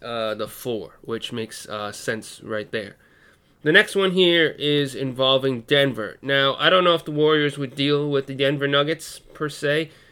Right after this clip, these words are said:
just based on, um, what, um, Denver, um, how they're so good and they're, uh, a top team in the, uh, West. But if they did,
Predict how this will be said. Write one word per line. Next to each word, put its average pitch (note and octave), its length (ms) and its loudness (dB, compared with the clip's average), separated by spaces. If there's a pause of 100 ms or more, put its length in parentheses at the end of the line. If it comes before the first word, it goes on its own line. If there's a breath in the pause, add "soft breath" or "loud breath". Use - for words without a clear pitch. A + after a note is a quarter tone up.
just C3+ 300 -2
based C3 340 0
on, A#2+ 600 -2
um, G#2+ 400 -6 (100)
what, A#2 480 -4 (580 soft breath)
um, G2+ 460 -8 (360)
Denver, A#2 680 -2
um, G2 460 -14 (180)
how B2+ 180 -6
they're A#2 200 -4
so C3 240 -2
good B2+ 400 2
and A2 240 -4
they're, G#2 320 -4
uh, G2 200 -8
a - 40 -10
top B2 340 0
team A#2+ 360 -2
in A2 200 -4
the, G#2 200 -8 (340 soft breath)
uh, G2 340 -6
West. G#2+ 640 -2 (440 soft breath)
But E3+ 340 6 (100)
if E3 180 0
they E3 160 4
did, D3+ 280 6